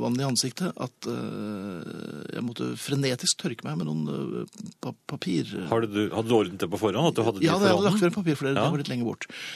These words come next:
Speaker 1: Ehm, og, og, og mens jeg da liksom prøvde å få ut de siste dråpene av øynene, så hadde jeg øynene hardt presset igjen.
Speaker 2: Ja,
Speaker 1: Eh,
Speaker 2: det
Speaker 1: og så tok jeg f-,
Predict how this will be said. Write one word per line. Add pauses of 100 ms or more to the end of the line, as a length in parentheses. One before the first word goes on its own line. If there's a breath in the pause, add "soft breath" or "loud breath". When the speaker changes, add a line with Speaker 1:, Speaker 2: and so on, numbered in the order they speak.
(260 loud breath)
Speaker 1:
Ehm, (140)
og, (220)
og,
og
mens
jeg
da
liksom
prøvde
å
få
ut
de
siste
dråpene
av
øynene,
så (760 loud breath)
hadde
jeg
øynene
hardt
presset
igjen. (200)
Speaker 2:
Ja, (120)
Speaker 1:
Eh,
Speaker 2:
det
Speaker 1:
og
så (120)
tok
jeg
f-,